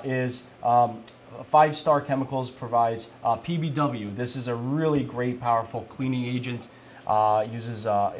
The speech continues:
it cleans with oxygen, and I kinda think of it as a, uh, OxiClean on steroids, for example.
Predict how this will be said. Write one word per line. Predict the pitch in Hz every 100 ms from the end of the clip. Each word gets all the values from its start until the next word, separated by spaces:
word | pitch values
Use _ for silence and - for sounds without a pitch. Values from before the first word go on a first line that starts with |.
| 98
it | 120
cleans | 143 143 127
with | 123
oxygen, | 120 120 120 117 117 104 - - -
and | - 113 110 110 110 -
I | 120
kinda | 123 131 120
think | - 123
of | 117
it | 120
as | 117 117 113 104
a, | 110 107 104
uh, | 104 101 98 - - -
OxiClean | 127 - 123 131 117
on | 110
steroids, | - 110 101 98 90 90
for | - 101
example. | 95 101 98 98